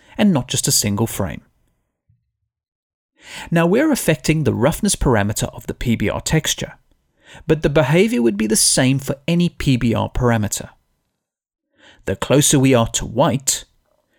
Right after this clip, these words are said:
increases the roughness. The closer we are to black, decreases the roughness. Now this texture has a bit of roughness, so we don't want to paint it completely black. So choose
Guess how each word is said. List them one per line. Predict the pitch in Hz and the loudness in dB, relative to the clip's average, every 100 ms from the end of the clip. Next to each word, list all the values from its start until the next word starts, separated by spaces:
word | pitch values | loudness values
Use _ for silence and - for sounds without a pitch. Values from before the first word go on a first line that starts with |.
| _ - | _ 0
increases | 214 202 - - 104 | 0 2 -4 -4 -2
the | - | -2
roughness. | 139 180 - - - - - _ _ _ _ _ _ _ _ - | 0 0 -2 -4 -2 -2 -8 _ _ _ _ _ _ _ _ -8
The | 104 | -6
closer | - 127 120 - | -2 2 2 2
we | 110 107 | 2 0
are | 92 | -2
to | - - | -6 -10
black, | - 143 202 139 - - _ _ _ _ 139 | -4 0 2 0 -6 -18 _ _ _ _ 0
decreases | 208 262 - 107 - 104 | 2 2 0 -4 -4 -6
the | 104 | -6
roughness. | 95 - - - - - - _ _ _ _ _ _ _ _ _ _ _ - 185 | -6 -8 -10 -6 -4 -6 -10 _ _ _ _ _ _ _ _ _ _ _ -14 -8
Now | 113 98 | -6 -4
this | 101 254 - | 0 0 2
texture | 165 - - 160 156 - | 0 -2 0 2 2 -4
has | - 262 277 | -2 2 2
a | |
bit | 214 180 | 2 2
of | 143 | 2
roughness, | 135 139 - - - - - _ - | 0 0 -6 -4 -4 -4 -8 _ -4
so | - | 0
we | 196 | 0
don't | 202 226 285 | 2 0 0
want | 285 | -2
to | 196 | -4
paint | - 170 156 | 0 0 0
it | 151 - | -2 -2
completely | 165 147 98 - 98 | -4 -4 -8 -10 -6
black. | - 117 - - - _ _ _ _ _ _ _ _ - - | -4 -4 -6 -12 -14 _ _ _ _ _ _ _ _ -20 -8
So | - 165 | -2 -2
choose | 170 - 220 262 | -2 0 2 2